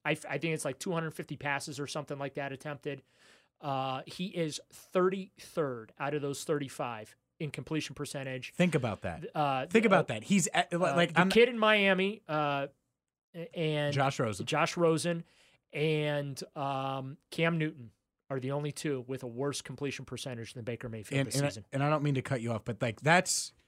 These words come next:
Speaker 2: it's Baker's strength.
Speaker 1: Yes.
Speaker 2: Like, he's not an elite athlete. Like,
Speaker 1: Ac-
Speaker 2: he's, he's athletic, but accuracy is, like,
Speaker 1: Accuracy and completion percentage.
Speaker 2: That's
Speaker 1: That's, that's his, and he's not doing it this
Speaker 2: it,
Speaker 1: year.
Speaker 2: and, and so if he doesn't do that, that would be like saying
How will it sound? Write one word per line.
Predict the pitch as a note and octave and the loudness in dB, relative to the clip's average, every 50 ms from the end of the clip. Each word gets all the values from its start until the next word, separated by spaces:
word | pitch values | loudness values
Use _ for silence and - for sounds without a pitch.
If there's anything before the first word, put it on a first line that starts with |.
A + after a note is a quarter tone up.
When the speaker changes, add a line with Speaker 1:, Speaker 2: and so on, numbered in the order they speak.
| _ _ _ _ _ _ _ - | _ _ _ _ _ _ _ -14
Speaker 2:
it's | - - | 2 4
Baker's | - C4+ C4+ - F#3 D#3 - | 6 6 6 6 4 2 2
strength. | - - - F3 F3 D3+ - - - - - _ _ _ _ _ _ _ _ - | 0 2 6 6 6 6 4 -2 -12 -18 -20 _ _ _ _ _ _ _ _ 0
Speaker 1:
Yes. | G3 A3 G#3+ - - | 2 2 2 4 6
Speaker 2:
Like, | F#3 F3+ F3 - - | 6 6 4 2 -2
he's | - F#3 F#3+ G#3 | 2 4 6 8
not | C#4 C#4+ D#4 | 8 8 8
an | D#4 D4 | 6 4
elite | B3+ A#3+ B3+ A3 | 6 6 8 10
athlete. | G#3+ G3+ F#3 F3 - - A2 F#2 - - | 10 10 10 8 4 -2 -8 -8 -8 0
Like, | - D#3+ F#3+ F3 | 4 6 8 8
Speaker 1:
Ac- | F3+ | 8
Speaker 2:
he's, | B3 A3+ | 8 6
he's | B3 - G3 A3+ G#3+ | 4 4 4 6 6
athletic, | B3+ B3+ - - C#4 C4+ B3 A3 A3 | 4 4 4 4 4 6 4 4 4
but | - F#3 F3+ - | 2 2 2 2
accuracy | E3+ F#3 G3+ A3+ - - C4 C4+ B3 - - A#3+ | 4 4 4 2 2 -2 -2 -2 -2 -2 -2 -4
is, | A3 - F#3 F#3 E3 | 0 2 2 2 4
like, | E3 F3+ F3+ E3 | 4 4 4 6
Speaker 1:
Accuracy | E3 E3 F#3 G#3 - A#3+ B3 B3 C4+ A#3 - - B3+ B3+ B3+ C4 B3+ - | 8 8 6 6 4 4 2 4 4 2 2 2 2 0 0 -2 -2 -2
and | - G3+ F#3 F#3 | -2 -2 0 0
completion | - F#3+ E3+ - - G#3+ A3 - - A3 G#3 | 0 -2 0 0 0 0 0 0 -2 -2 -4
percentage. | F#3+ - G#3+ G3 - - G#3 F#3+ E3 D3 C3+ C#3+ | -2 -2 -4 -2 0 0 0 0 0 -2 -4 -2
Speaker 2:
That's | D3+ D#3+ D#3+ F3+ F#3+ F#3+ - | 0 2 2 2 2 0 -2
Speaker 1:
That's, | - | -4
that's | F#3+ D3 E3 E3+ F3 - - | -2 0 2 2 2 2 0
his, | G3+ F#3+ - - | 0 0 0 -2
and | - E3+ E3 D#3 | -2 -2 -2 -2
he's | D3 C#3+ C3 A#2+ A2 | -2 -6 -6 -8 -6
not | B2+ B2+ C3+ C#3 C#3+ - F#3+ C3+ | -4 -2 -2 -2 -2 -4 -4 -4
doing | C#3+ C#3 B2+ A2+ A2 | -4 -4 -4 -6 -8
it | G#2+ - | -6 -2
this | - D3+ D#3 - | 0 0 0 2
Speaker 2:
it, | |
Speaker 1:
year. | - D3 D3 | 2 2 2
Speaker 2:
and, | D3 | 2
and | C#3+ D3 C#3+ | 2 0 0
so | - - D#3+ D3+ | 2 2 2 2
if | C#3+ - | 2 0
he | - - A3 | 0 2 4
doesn't | A#3+ B3+ A#3 G3+ A3 F#3 D#3 | 4 6 4 4 2 0 2
do | D#3 G3+ G#3 F#3+ | 2 4 4 6
that, | F3+ F#3+ F3 C#3 A#2 - | 8 8 6 6 4 2
that | - D#3 D#3+ F3 | 2 2 4 2
would | F3 D#3+ | 2 2
be | F3 F3 | 4 4
like | E3 E3 D#3+ D3 | 6 4 4 2
saying | - - F3 E3 D#3 D3+ | 2 2 2 2 2 2